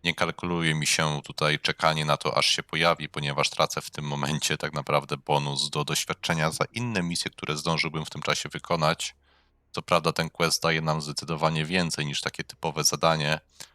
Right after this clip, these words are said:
ale czas, jaki musimy poświęcić na, na to, aby wykonać tą misję, jest zdecydowanie większy od takiego typowego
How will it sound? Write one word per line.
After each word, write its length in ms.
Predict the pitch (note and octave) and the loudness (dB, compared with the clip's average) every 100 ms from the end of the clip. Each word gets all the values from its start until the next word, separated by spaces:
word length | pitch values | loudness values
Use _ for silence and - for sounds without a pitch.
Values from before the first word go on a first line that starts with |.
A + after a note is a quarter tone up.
| _ - | _ -6
ale 240 | D#2 D#2 | 0 0
czas, 280 | - E2 D#2+ | 2 4 4
jaki 240 | D#2+ - D2+ | 2 -2 -2
musimy 340 | D2 D2+ D2+ | 0 0 -2
poświęcić 640 | D2+ - D#2 D2 - C#2+ D2+ | -2 -2 0 0 -2 -4 0
na, 460 | D2 C#2+ C#2+ C#2 - _ _ | 2 4 4 0 -6 _ _
na 120 | E2+ | -2
to, 220 | D2+ G#2 - | 0 2 2
aby 200 | D2 C#2+ | 0 -6
wykonać 800 | D2+ - E2+ D2 C#2+ - - - | -6 -2 0 2 0 -2 -6 -6
tą 100 | - | -10
misję, 480 | D#2+ E2 F2+ - E2 | -6 -2 2 2 2
jest 260 | D2+ D2 - | 2 2 0
zdecydowanie 600 | C#2 - D#2 D2+ C#2+ C#2+ | -4 -8 -4 0 0 0
większy 400 | D2 C#2+ - D#2 | -2 0 0 -2
od 100 | - | -2
takiego 340 | C#2+ - C#2+ | -6 -8 -10
typowego 560 | - - C#2+ C#2+ C#2 C#2 | -10 -6 -2 0 -2 -4